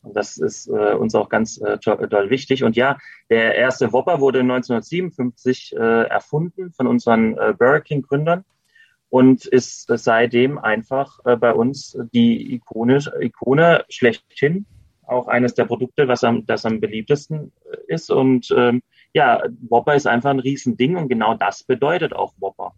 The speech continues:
Und, äh, den Whopper gibt's, äh, in Deutschland seit neunzehnhundertsechsundsiebzig, denn, äh, da haben wir unser erstes Restaurant in Berlin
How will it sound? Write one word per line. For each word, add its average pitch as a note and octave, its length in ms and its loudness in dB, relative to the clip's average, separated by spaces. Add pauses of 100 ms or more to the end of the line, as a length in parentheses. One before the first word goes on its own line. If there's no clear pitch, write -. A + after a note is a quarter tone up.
(480)
Und, A2 520 -8
äh, A2 220 4
den A2+ 180 0
Whopper A#2 220 2
gibt's, - 420 -8
äh, F#3 180 6
in A#2+ 120 2
Deutschland D3 600 0
seit B2 300 0
neunzehnhundertsechsundsiebzig, A#2 1120 -2
denn, A#2 320 0
äh, - 100 -6
da G#2+ 180 0
haben A2 160 -2
wir C#3+ 280 2
unser D3+ 260 0
erstes C3 380 -2
Restaurant C3+ 480 -2
in B2 60 -2
Berlin B2 480 -2